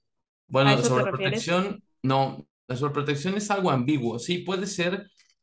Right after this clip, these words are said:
Speaker 1: que yo como padre o como madre sobreproteja a mi hijo permitiéndole todo. Eso es una sobreprotección, pero también puedo sobreprotegerlo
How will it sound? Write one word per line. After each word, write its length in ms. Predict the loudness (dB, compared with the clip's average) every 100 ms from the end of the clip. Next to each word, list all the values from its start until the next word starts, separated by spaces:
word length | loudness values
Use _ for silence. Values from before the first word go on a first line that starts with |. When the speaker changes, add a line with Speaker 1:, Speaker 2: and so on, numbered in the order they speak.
| _ -2
Speaker 1:
que 180 | 0 4
yo 160 | 2 2
como 280 | 0 0
padre 280 | 0 0 0
o 100 | -2
como 200 | -2 -2
madre 400 | 0 0 0 -2
sobreproteja 840 | -4 -4 -4 -4 -6 -4 -4 -2 -2
a 40 |
mi 220 | 0 0
hijo 440 | 0 -2 -2 -4 -12 _ _ _ _ _ _
permitiéndole 880 | 0 4 2 2 0 2 0 -2 -4 2
todo. 460 | 4 4 0 -12 -14
Eso 180 | -10 -8
es 100 | -4
una 220 | -2 -2
sobreprotección, 760 | -2 -2 -4 -6 -10 -6 -6 -4
pero 160 | -2 0
también 420 | 2 4 2 2
puedo 200 | 0 0
sobreprotegerlo 1200 | -2 -2 -2 -2 -4 -4 -4 -2 0 0 -2